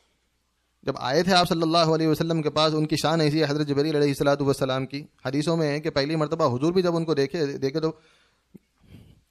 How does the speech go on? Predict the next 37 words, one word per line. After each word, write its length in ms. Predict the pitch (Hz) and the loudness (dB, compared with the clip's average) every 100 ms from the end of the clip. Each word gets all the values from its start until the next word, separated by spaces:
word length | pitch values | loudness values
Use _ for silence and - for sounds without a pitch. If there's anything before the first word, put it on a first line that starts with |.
| _ | _
خوف 200 | - 170 | 4 4
کھا 140 | - 139 | 4 0
گئے 200 | 127 113 | 0 -6
تھے 120 | 151 170 _ - | -8 -12 _ -8
بشری 260 | 127 147 151 | -4 -2 -2
تقاضے 360 | 147 139 139 | 0 0 0
کی 100 | 143 | -2
وجہ 220 | 135 131 | -4 -4
سے۔ 120 | 127 - - - _ _ _ _ _ _ _ _ _ _ _ _ _ _ _ _ _ _ _ | -6 -12 -20 -20 _ _ _ _ _ _ _ _ _ _ _ _ _ _ _ _ _ _ _
اصلی 220 | - 170 | -4 2
شکل 260 | 196 175 180 | 4 4 2
میں 120 | 185 | 4
جب 140 | 170 151 | 4 4
حضور 180 | 151 | 4
نے 120 | 170 160 | 4 4
دیکھا 280 | 156 160 | 4 4
تو 300 | 175 170 175 - - | 0 0 -4 -8 -10
چھ 220 | - 180 - | 0 2 4
سو 100 | 208 | 2
پر 200 | - 165 | 4 2
تھے 140 | 185 156 | 2 0
حضرت 220 | 147 147 | 0 0
جبرائیل 260 | 139 143 | 2 4
علیہ 140 | 147 139 | 4 2
الصلوۃ 340 | 135 131 123 | 0 -2 -2
والسلام 460 | 131 127 127 120 123 | -4 -6 -6 -10 -12
کے، 100 | - - _ _ _ _ - | -14 -20 _ _ _ _ 0
ان 160 | 147 | 4
میں 80 | 190 | 4
سے 160 | 185 180 | 4 2
دو 280 | 147 170 | 4 4
پر 160 | 185 190 | 6 4
انہوں 200 | 170 165 | 4 4
نے 120 | 175 | 2
کھولے 260 | 165 143 170 | 2 2 4
تھے 140 | 160 | 2
صرف 200 | 143 120 | 0 -2